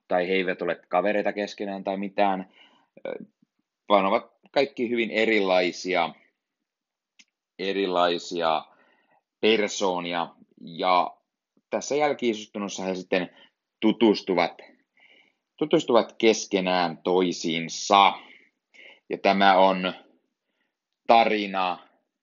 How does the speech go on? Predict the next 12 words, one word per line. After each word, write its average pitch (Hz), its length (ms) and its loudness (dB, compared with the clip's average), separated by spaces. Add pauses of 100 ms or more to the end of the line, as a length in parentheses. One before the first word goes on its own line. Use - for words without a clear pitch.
(920)
ystävyydestä 87 1120 -6
ja, 82 400 -4 (1080)
ja 82 1000 0 (1080)
siitä, 92 640 -2 (220)
miten 87 540 -8
erilaiset 90 680 -2 (120)
ihmiset 90 640 -4 (540)
voivat 92 380 -2
tulla 101 220 4
myös 92 340 -4
keskenään 87 760 -4
toimeen. 85 1080 0